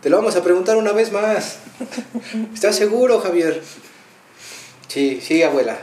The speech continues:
Speaker 1: a la verga".
Speaker 2: Él quería decir que no, pero
Speaker 1: Sí.
Speaker 2: volteaba y Megan así con pinches ojos, güey.
Speaker 1: Así con los brazos cruzados y nada más viéndolo así, "Ándale, puto".
Speaker 2: Con el tacón así.
Speaker 1: <laughs> "Ándale, ándale, puto, di que no, cabrón". "Este, no, pues sí, abuela, ya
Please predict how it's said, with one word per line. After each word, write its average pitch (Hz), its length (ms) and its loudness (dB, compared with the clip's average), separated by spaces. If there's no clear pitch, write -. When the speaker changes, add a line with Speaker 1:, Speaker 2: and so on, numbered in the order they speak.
Speaker 1:
a 113 60 -10
la 117 120 -6
verga". 151 320 0
Speaker 2:
Él 151 100 0
quería 160 180 2
decir 156 240 0
que 147 140 0
no, 165 260 0
pero 139 180 2
Speaker 1:
Sí. 156 140 0
Speaker 2:
volteaba 156 480 4
y 160 80 2
Megan 160 320 0
así 135 180 -6
con 156 220 -6
pinches 160 500 -2
ojos, 147 420 0
güey. 127 320 2
Speaker 1:
Así 156 160 -2
con 185 140 2
los 151 160 2
brazos 170 320 0
cruzados 156 580 0
y 185 60 -4
nada 156 200 -2
más - 200 -8
viéndolo 151 420 0
así, 127 120 -10
"Ándale, 185 300 -8
puto". 226 280 -6
Speaker 2:
Con 147 140 0
el 131 100 -2
tacón 143 280 2
así. 139 160 -6
Speaker 1:
<laughs> - 380 -4
"Ándale, 202 460 -4
ándale, 240 320 -2
puto, 202 380 -2
di 170 120 -6
que 247 200 -4
no, 277 180 -2
cabrón". 214 360 -2
"Este, 139 340 -2
no, 185 120 0
pues 180 140 0
sí, 208 120 -2
abuela, 156 260 0
ya 165 160 -2